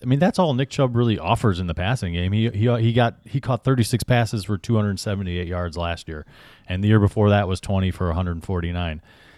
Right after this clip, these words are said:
He just does it, you know, he, he got four, he,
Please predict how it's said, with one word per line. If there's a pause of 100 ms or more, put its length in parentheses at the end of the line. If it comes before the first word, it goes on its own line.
(160)
He
just
does
it, (220)
you
know,
he, (200)
he
got
four,
he,